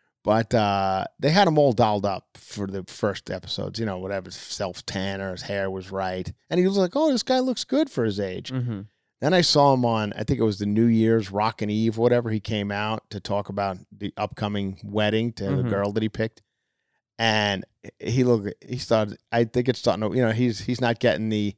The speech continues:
Speaker 1: attention from the, the makeup people that he was. And I'm
Speaker 2: Mm-hmm.
Speaker 1: like, "Oh, here he, now he's starting to look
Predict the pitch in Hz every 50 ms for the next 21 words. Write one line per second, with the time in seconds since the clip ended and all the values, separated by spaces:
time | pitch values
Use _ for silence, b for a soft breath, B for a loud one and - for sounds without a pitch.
0 | _ _ - 101 - - - 123 117 120 - - 120 120 120 - - 113 110 107
1 | 104 98 - _ _ _ _ _ - 107 110 113 117 123 - 120 110 - - 127
2 | 127 - 131 131 123 117 110 110 101 110 113 117 127 135 151 147 143 151 151 139
3 | 139 120 107 101 - _ - - 233 202 127 110 98 92 90 90 - _ _ _
4 | _ _ _ _ - 147 165 165 156 139 123 113 - - 120 127 139 156 175 175
5 | 165 151 143 135 123 - - - 120 117 92 117 117 113 113 110 110 - - -